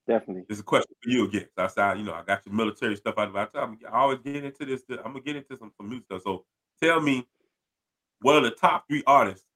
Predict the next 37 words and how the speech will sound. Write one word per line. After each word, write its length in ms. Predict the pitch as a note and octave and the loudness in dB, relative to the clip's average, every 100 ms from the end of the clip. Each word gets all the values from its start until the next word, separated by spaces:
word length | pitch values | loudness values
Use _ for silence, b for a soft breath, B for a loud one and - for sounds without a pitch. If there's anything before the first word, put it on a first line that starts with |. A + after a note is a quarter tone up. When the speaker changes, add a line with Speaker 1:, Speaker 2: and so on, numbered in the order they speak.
| _ _ - | _ _ -6
Speaker 2:
on 140 | G#2+ | -2
rotation 460 | G#2+ - C#3 - A2+ | -2 -2 -6 -4 -4
in 60 | |
your 160 | A2 G2+ | -2 0
car 260 | - A2 | 2 4
right 200 | G2+ G2+ G#2+ | 4 0 0
now 200 | F#2+ E2+ | -2 -2
besides 420 | - G2 F2+ F2+ | 0 2 2 0
yourself? 360 | F2+ - - - _ _ | -8 -6 -6 -8 _ _
I 100 | F2 | -4
know 220 | G2+ G3 | 6 8
you 180 | B2+ F3 | 8 4
on 140 | A2+ G#2 | -2 -2
rotation 540 | G2 _ B2+ A2 G#2 | -6 _ -8 -8 -8
in 80 | G2 | -14
your 120 | F#2+ | -10
car. 200 | - G#2 | -4 -2
You 80 | B2+ | 4
need 180 | A3+ G3+ | 6 6
to 60 | - | 6
be. 100 | A#3 A#3 | 4 2
Speaker 1:
<laughs> 60 | G#3 _ _ _ _ _ _ b b b b b _ - | -6 _ _ _ _ _ _ b b b b b _ -6
Uh, 140 | - G#2 | -2 0
J. 220 | B2 C#3+ | 2 2
Cole, 520 | D3+ C#3+ C#3 C#3+ C#3+ _ _ _ _ - | 2 2 4 2 0 _ _ _ _ -4
Lil 220 | A2 C3 | 0 2
Baby, 480 | A#2+ C3+ C#3 C3+ C#3+ _ _ _ _ _ _ _ _ | 2 2 2 0 -6 _ _ _ _ _ _ _ _
and 580 | - C3+ D3 D3+ D3 D3 | -8 -4 -2 0 -2 -4
the 100 | D3 - | -8 -2
third 200 | D3+ E3+ | 0 2
one, 360 | E3 D#3+ D#3 - | 0 -2 -4 -6
I 120 | - | -4
would 180 | B2 A2 | -2 -4
say 680 | - - A#2 A2 G#2 G2+ G2 _ _ _ _ _ _ _ _ _ _ _ _ _ _ _ - | -10 -8 -4 -4 -4 -8 -12 _ _ _ _ _ _ _ _ _ _ _ _ _ _ _ -6
probably 260 | F3+ A#2+ | -4 -2
Lil 120 | A2+ | -4
Durk. 300 | G2+ A2 C3+ | -2 0 0